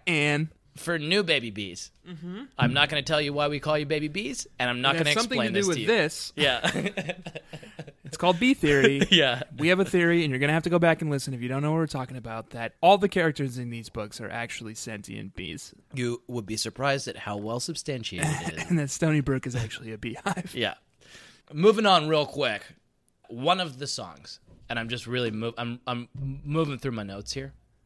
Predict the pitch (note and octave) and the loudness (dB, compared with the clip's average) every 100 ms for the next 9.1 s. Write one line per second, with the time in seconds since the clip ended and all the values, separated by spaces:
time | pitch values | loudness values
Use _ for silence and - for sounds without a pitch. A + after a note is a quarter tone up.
0 | _ _ A#2 C#3 B2 - B2 F#3+ D#3 - | _ _ -2 2 2 0 -2 0 0 -4
1 | _ D3 - A3+ E3 E3+ B2 - A2+ G#2 | _ -6 0 -2 0 -4 -4 -2 -2 -4
2 | G2 - G#2+ G#2+ G2 G#2 - G2+ - - | -10 -16 -10 -8 -8 -8 -8 -10 -14 -20
3 | _ - - - B2 D#3+ _ _ A#2 A2 | _ -12 -10 -8 -10 -12 _ _ -10 -10
4 | G#2 G2+ G#2+ C3 C3 - - - D#3+ D#3 | -10 -12 -12 -12 -14 -16 -16 -10 -8 -6
5 | D#3 G3+ - D3+ F#3 G3 - D3+ C#3+ C#3+ | -8 -10 -6 -2 0 0 -2 -2 -2 -4
6 | A#2+ A#2 G#2 A2 G#2+ - _ _ - - | -8 -10 -6 -4 -4 -4 _ _ -8 -4
7 | - - A#2+ A#2+ C#3 D#3 _ - - C3 | -4 -2 -4 -4 -8 -12 _ -10 0 2
8 | A#2+ A2 G2+ - A#2 C#3 G#3+ _ - C3+ | 2 -2 -6 -8 -8 -8 -14 _ -18 -16